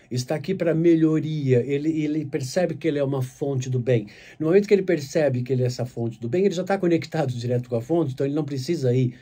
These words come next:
numa igreja, ele não precisa fazer parte de nenhuma seita, de absolutamente nada. Portanto, mas existem aquelas pessoas que são menos conscientes,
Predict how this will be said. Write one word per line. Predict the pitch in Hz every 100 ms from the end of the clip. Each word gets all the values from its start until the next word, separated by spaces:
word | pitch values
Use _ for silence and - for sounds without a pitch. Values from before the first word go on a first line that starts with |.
| - _ -
numa | 131
igreja, | 127 139 147 127
ele | 120
não | 120
precisa | 123 123 143 131
fazer | 127 117 131
parte | 135 127 123
de | 110
nenhuma | 120 123 120
seita, | 123 156 147 135
de | 120 127
absolutamente | 123 - 131 127 123 127 131
nada. | 127 113 113 - - - -
Portanto, | 131 156 165 170 202 - - -
mas | 156 180 196 190
existem | 160 160 139 151
aquelas | 156 151 135
pessoas | 143 175 190 202
que |
são | 202 196
menos | 180 185 190 202 175 143 131
conscientes, | - 135 123 127 160 131 117 107